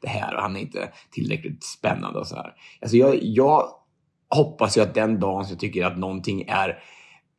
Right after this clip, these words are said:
tillför mitt liv någonting. Alltså, jag har ju ett jättefint liv. Det kommer in en kille i mitt liv som faktiskt tillför någonting som jag kan, som jag kan utvecklas med, som får mig att skratta, som är så här. Då är det ju någonting som jag vill satsa på i ett förhållande.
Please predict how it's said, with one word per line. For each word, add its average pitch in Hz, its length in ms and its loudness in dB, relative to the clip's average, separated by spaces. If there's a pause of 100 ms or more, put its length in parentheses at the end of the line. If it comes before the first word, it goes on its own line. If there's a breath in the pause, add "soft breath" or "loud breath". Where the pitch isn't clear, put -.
(600)
tillför - 640 2
mitt - 320 -4
liv - 200 -10
någonting. - 460 -10
Alltså, 104 240 0
jag 113 140 4
har 117 300 2
ju 196 60 8
ett 113 140 2
jättefint 95 560 -6
liv. - 140 -6
Det 92 60 -4
kommer 98 220 0
in 127 140 -2
en 165 120 0
kille 104 280 0
i - 20 -6
mitt 98 200 -8
liv - 140 -6
som 90 160 -6
faktiskt - 420 -8 (260 loud breath)
tillför 127 400 2
någonting 160 320 -2
som 117 120 -6
jag 98 100 -6
kan, 104 220 -2 (320 loud breath)
som 113 160 0
jag 101 80 0
kan 110 120 0
utvecklas 135 720 2
med, 131 320 4
som 117 160 -4
får 104 100 -6
mig - 100 -4
att - 60 -4
skratta, 131 760 2
som 104 160 -2
är 110 80 -4
så 107 100 -8
här. - 180 -4 (180 loud breath)
Då 156 460 6
är 247 100 6
det - 40 0
ju 139 40 2
någonting 113 260 0
som 98 140 -8
jag 92 80 -4
vill 92 140 -4
satsa 90 300 -2
på 98 220 -6
i 101 80 -4
ett - 80 -20
förhållande. 127 800 0